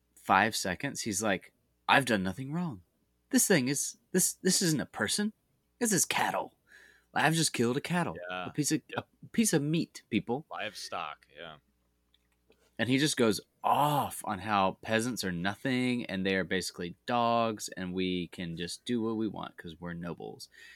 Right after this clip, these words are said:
Speaker 1: So, like, it went above my expectations of, like, <laughs> how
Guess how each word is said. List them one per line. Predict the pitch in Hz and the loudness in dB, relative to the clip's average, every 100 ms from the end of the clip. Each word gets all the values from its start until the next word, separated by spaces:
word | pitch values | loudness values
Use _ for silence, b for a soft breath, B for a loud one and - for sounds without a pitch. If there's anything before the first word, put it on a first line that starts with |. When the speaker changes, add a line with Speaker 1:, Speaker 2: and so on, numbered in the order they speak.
| b | b
Speaker 1:
So, | - 139 | 6 8
like, | 117 104 - | 8 6 4
it | 151 190 | 0 2
went | 185 139 - | 2 0 0
above | 98 82 - - 104 117 127 127 | -2 -2 -10 0 2 2 0 -2
my | 143 139 | 0 0
expectations | - 147 143 143 147 180 190 - - _ _ _ _ _ _ - _ _ _ - | -2 -8 -4 -4 -4 -6 -10 -14 -18 _ _ _ _ _ _ -20 _ _ _ 0
of, | 107 101 87 | 2 2 2
like, | 95 92 90 | 2 2 -2
<laughs> | |
how | 113 117 107 113 95 | -4 -4 0 0 0